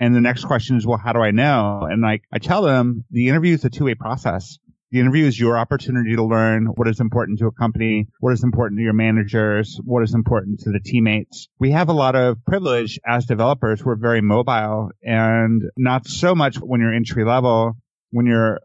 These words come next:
early career developer, but you can ask those questions. And as you advance in your career, you can get better and better matches with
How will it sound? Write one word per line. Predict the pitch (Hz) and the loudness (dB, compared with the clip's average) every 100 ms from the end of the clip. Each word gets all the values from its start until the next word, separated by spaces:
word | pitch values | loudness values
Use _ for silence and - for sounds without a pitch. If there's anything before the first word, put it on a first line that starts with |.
| - | -4
early | 123 117 | 0 0
career | 117 117 107 | -2 -2 0
developer, | 101 113 127 113 107 113 110 - | 0 0 0 0 -2 -2 -4 0
but | 117 135 | 0 0
you | 135 | -2
can | 165 | 0
ask | 139 143 - | 2 0 0
those | 170 135 | -2 -2
questions. | - 165 - 127 120 117 - 123 | -4 -4 -2 -2 -2 -4 -6 -2
And | 120 120 120 - _ | 0 0 -2 -8 _
as | 117 131 117 | -2 0 0
you | 135 | 0
advance | 123 120 120 | 0 -4 -2
in | 131 | -4
your | 127 | -4
career, | 127 135 135 | -2 0 2
you | 120 120 | 0 -2
can | 120 127 | -2 -2
get | 117 113 - | 0 -2 -2
better | 117 117 | 0 0
and | 113 | 0
better | 113 110 | -2 0
matches | 110 113 120 113 110 120 | 2 0 0 -2 -2 -4
with | 113 113 | -2 -2